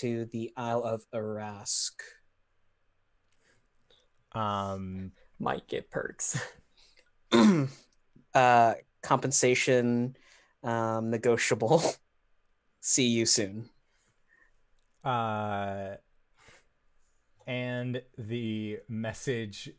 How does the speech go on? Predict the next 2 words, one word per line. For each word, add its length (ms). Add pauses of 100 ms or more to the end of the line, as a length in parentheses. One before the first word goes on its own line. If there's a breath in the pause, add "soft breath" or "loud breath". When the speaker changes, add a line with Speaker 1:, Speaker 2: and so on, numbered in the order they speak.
Speaker 2:
is, 840 (1600)
uh, 840